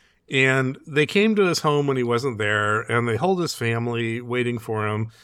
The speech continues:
But they can't just wait. They rape his wife. And we see, it's kind of an interesting scene 'cause we're seeing this all in these, you know, uh, really, f-,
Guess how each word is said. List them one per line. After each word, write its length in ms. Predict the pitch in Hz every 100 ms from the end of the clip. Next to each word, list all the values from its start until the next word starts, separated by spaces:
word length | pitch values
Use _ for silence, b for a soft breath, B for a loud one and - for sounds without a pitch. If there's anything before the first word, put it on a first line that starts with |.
| b -
But 180 | 160
they 120 | 156 170
can't 240 | 202 160
just 200 | 165 -
wait. 380 | 120 120 120 123
They 140 | 123
rape 260 | 113 120 131
his 180 | 131 107
wife. 340 | 104 107 107
And 100 | 135
we 80 | 139
see, 340 | - 208 196 - _ _ _ -
it's 100 | -
kind 140 | 262
of 60 | 220
an 60 |
interesting 320 | 143 165 - 127
scene 200 | - 127
'cause 100 | 117
we're 80 |
seeing 260 | 110 180 160
this 140 | 131
all 180 | 135 131
in 100 | 127
these, 260 | 113 107 - b b b b b -
you 80 |
know, 320 | 120 110 104 113 -
uh, 340 | 120 113 110
really, 380 | 156 147 196 190
f-, 260 | 147 -